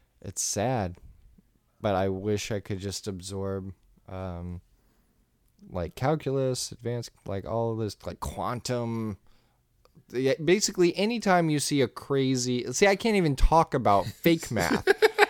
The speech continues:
Speaker 1: Basically, anytime you see equations written on a board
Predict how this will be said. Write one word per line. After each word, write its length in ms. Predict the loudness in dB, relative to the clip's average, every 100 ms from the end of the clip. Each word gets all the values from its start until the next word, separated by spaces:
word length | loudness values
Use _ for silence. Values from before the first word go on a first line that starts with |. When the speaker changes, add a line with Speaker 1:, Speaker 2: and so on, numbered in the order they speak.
| -4 -4 6
Speaker 1:
Basically, 640 | 6 6 2 2 2 4
anytime 640 | 6 8 8 4 0 2 4
you 200 | 2 0
see 440 | -2 0 2 2 -2 -10 -20 _ _ _
equations 720 | 0 6 6 6 2 2 0
written 340 | 2 2 2 -2
on 180 | -2 -2
a 80 |
board 640 | -2 0 2 4 2 -2